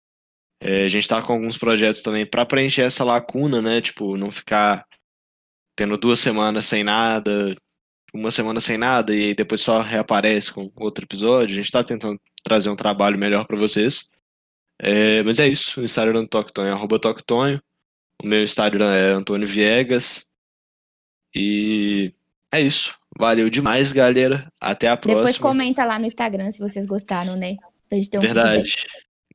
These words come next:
Speaker 1: Comentem aí no Instagram, tipo, quando a gente soltar, o que vocês acharam desse episódio, é, os temas que vocês querem. A gente tem uma,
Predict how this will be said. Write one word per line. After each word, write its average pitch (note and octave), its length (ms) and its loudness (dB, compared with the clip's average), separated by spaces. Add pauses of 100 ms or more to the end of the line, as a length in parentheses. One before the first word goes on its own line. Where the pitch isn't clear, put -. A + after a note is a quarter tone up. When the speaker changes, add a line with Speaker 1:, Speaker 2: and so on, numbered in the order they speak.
Speaker 1:
Comentem G#2+ 540 -2
aí G#2+ 120 0
no G#2+ 80 -4
Instagram, G2 580 -4 (180)
tipo, F#2+ 280 -10
quando G2 180 -6
a F#2+ 60 -2
gente F#2 180 -4
soltar, G#2 460 0
o - 40 -18 (360)
que - 160 -14
vocês G#2 180 -4
acharam G2+ 320 2
desse G2+ 220 -2
episódio, G#2+ 840 0 (580)
é, F#2 460 2
os - 180 -8
temas G#2 380 0
que - 80 -8
vocês F#2+ 280 -4
querem. G#2+ 500 2
A F#2+ 80 0
gente G2+ 280 0
tem A2+ 480 -2 (960)
uma, F#2+ 600 0